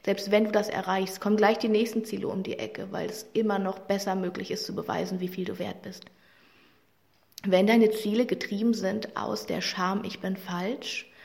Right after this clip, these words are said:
und zu beweisen, dass du nicht falsch bist, vor allem dir selbst und dann auch der Welt,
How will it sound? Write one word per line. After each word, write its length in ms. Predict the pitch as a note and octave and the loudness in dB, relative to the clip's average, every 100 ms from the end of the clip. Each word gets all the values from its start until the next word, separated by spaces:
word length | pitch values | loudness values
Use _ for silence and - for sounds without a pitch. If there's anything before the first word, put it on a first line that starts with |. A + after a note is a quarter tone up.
| - | -8
und 120 | G3 G3 | -6 0
zu 140 | G#3 | 4
beweisen, 440 | F#3+ G2+ F2 G#3+ | 4 4 2 2
dass 180 | G3 F#3 | 0 0
du 80 | F#3 | 0
nicht 240 | G#3 - | 0 0
falsch 340 | - F#3+ - - | -2 -4 -4 -6
bist, 220 | G3+ - | -6 -6
vor 180 | - - | -6 -4
allem 280 | G#3+ C#4 D4+ | -2 0 0
dir 140 | A#3+ | 0
selbst 540 | F#3+ - D#4 - - | 2 0 0 -4 -6
und 180 | G3 F#3 | -6 -4
dann 120 | F#3 | -4
auch 160 | G#3 G#3+ | -6 -6
der 180 | G3+ F#3 | -6 -2
Welt, 380 | F3 G#3 C#4 | -2 -2 -6